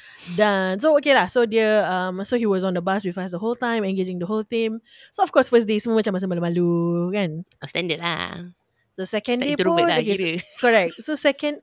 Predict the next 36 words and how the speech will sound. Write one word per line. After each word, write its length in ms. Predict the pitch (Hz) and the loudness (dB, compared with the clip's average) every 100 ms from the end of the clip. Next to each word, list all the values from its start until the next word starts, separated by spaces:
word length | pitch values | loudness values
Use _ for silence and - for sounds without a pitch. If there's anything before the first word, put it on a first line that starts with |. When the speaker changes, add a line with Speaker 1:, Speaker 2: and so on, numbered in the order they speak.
| 220 | -4
Speaker 1:
so 160 | 330 | -2
first 240 | - 320 285 | 0 0 0
day 80 | |
we 160 | 330 269 | -2 -2
came 240 | - 285 262 | -4 -2 0
and 120 | 220 | 0
then 100 | 208 - | -2 -4
Astro 640 | 202 - - 214 208 202 | -4 -4 0 2 2 2
macam 640 | 196 185 190 170 165 170 | 0 -4 -4 -4 -6 -6
took 160 | - 202 | -6 -4
some 160 | 196 180 | -4 -2
shots, 720 | 214 196 185 180 180 175 - | 0 2 2 0 -2 -4 -8
um, 640 | - 170 165 165 165 175 | -10 -10 -8 -8 -10 -12
like 160 | - 151 | -10 -8
when 160 | 170 | -6
we, 240 | 170 160 160 - | -6 -4 -6 -10
kita 240 | 175 170 170 | -14 -10 -8
turun 240 | 165 185 | -6 -2
bus. 400 | 226 202 196 - - - - - | 2 4 2 -2 -10 -20 -20 -12
Speaker 2:
Mm. 240 | 185 180 175 | -8 -8 -8
Speaker 1:
The, 120 | 214 294 311 | -12 -4 -2
the 40 | 302 | 0
whole 320 | 370 415 349 | -2 -2 -2
good 160 | 269 | -2
experience 480 | 240 208 - 220 214 | -2 -2 -4 -4 -2
that 80 | 190 | -2
I 160 | 170 185 | -2 -4
had 240 | 220 180 _ - | -6 -8 _ -8
to, 160 | 240 - | -8 -4
on, 160 | 190 180 | -4 -4
for 160 | 202 | -4
this 160 | 220 - | -6 -4
four 160 | 202 | -4
days, 160 | 185 202 | -4 -6
three 200 | - 214 | -8 -6
nights 200 | 190 180 | -6 -8